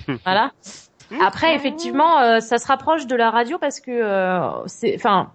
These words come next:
Speaker 2: c'est un fonctionnement avec, qui propose plein de programmes. Effectivement, bah, Z Q S D, ils proposent Z Q S D.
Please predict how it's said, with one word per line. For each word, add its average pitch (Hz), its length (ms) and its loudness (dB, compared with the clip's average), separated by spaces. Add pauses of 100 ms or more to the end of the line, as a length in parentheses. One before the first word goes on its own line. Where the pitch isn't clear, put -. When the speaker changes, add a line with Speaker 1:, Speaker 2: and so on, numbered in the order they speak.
Speaker 2:
c'est - 180 -2
un 240 120 4
fonctionnement 294 640 0
avec, 254 260 0
qui - 120 -16
propose 320 360 -2
plein 302 260 0
de 262 200 -4
programmes. 285 380 0
Effectivement, 254 380 -2
bah, 240 140 4
Z 220 160 -2
Q 226 180 -4
S 233 80 0
D, 240 100 -2
ils 247 120 -4
proposent 214 320 -2
Z 196 160 -4
Q 202 100 0
S 180 120 0
D. 262 180 -4